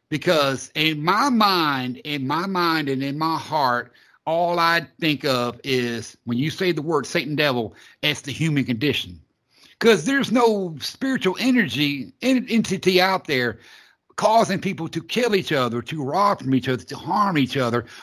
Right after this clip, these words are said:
or to harm themselves. It's us doing it to each other and to ourselves. So I would, I would honestly like to see a pastor or a preacher or anybody that speaks on the word of God,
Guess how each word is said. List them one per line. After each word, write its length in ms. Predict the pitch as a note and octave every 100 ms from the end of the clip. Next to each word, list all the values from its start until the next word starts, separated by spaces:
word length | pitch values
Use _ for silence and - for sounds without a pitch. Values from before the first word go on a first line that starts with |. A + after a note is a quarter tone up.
| -
or 120 | F3+
to 60 | C3
harm 320 | E3 G3 E3+
themselves. 640 | C#3+ B2 G3+ F#3 B2+ A#2 - - -
It's 220 | F3 F3 - -
us 300 | C4 A3+ -
doing 400 | D#3 E3 G#3 G3
it 120 | F#3
to 200 | - G3
each 220 | E3 D3+
other 240 | G3+ G3+ E3
and 180 | D#3 -
to 140 | E3
ourselves. 760 | C#3+ B2 A#2+ G3 F#3+ A#2 F2+ - - - -
So 260 | - A3 -
I 180 | G3 C#4
would, 140 | D4 B3+
I 160 | - C4+
would 200 | D4 A3 -
honestly 380 | A3+ A3+ -
like 220 | F3 F3+ D#3
to 40 |
see 480 | C#3+ D#3+ E3 C3 F2+ - - -
a 120 | D3
pastor 760 | C3 D3+ D3+ C3 E3 D#3 D3+ -
or 140 | C3+
a 60 | A#2+
preacher 600 | - F3 D3+ D#3 D3 C3 - -
or 140 | C#3+
anybody 580 | E3+ A3 A3+ F3+ F3+ E3+
that 120 | D#3
speaks 260 | B2+ F#3+ E3
on 140 | D#3+
the 60 | D3+
word 240 | D3 E3
of 100 | E3
God, 480 | C3+ C#3+ C3 B2+ C3